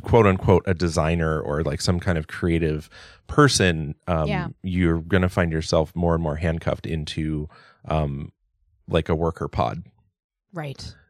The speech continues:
Speaker 1: Where someone's managing your time and your, your output, and your output might,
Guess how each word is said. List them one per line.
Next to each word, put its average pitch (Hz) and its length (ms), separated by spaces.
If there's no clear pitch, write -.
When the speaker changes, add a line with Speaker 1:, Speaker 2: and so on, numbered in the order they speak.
Speaker 1:
Where 80 560
someone's 90 420
managing 85 600
your 78 300
time 80 600
and 76 280
your, 73 600
your 85 280
output, - 480
and 78 160
your 80 140
output 110 520
might, 82 240